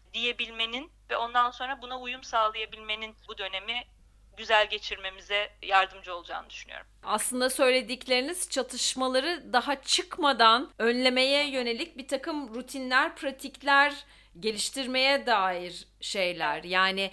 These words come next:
Speaker 2: bunlar çıktıktan sonra bunları çözmek çok daha zorlayıcı olabilecekken verdiğiniz önerilerin hepsi, sizin derken birçok psikologla
Speaker 1: Hı hı.
Speaker 2: konuştum
Speaker 1: Hı hı.
Speaker 2: programları hazırlarken.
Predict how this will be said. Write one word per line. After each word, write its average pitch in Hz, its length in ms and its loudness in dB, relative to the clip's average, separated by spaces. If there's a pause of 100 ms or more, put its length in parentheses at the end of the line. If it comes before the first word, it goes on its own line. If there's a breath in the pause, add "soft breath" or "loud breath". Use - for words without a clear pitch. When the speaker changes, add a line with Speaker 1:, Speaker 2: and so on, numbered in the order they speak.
Speaker 2:
bunlar 240 400 6
çıktıktan 254 680 2
sonra 240 420 -2
bunları 233 360 -2
çözmek 240 760 -2
çok 302 240 -2
daha 254 220 12
zorlayıcı 233 840 4
olabilecekken 202 840 -2 (160)
verdiğiniz 247 760 0
önerilerin 262 760 -4
hepsi, 269 460 -6
sizin 233 360 -6
derken 254 600 0
birçok - 340 -6
psikologla 240 880 0
Speaker 1:
Hı - 40 -20
hı. 226 60 -10
Speaker 2:
konuştum 208 520 -8
Speaker 1:
Hı 190 40 -14
hı. 185 140 -20
Speaker 2:
programları 202 600 -4
hazırlarken. 196 960 -4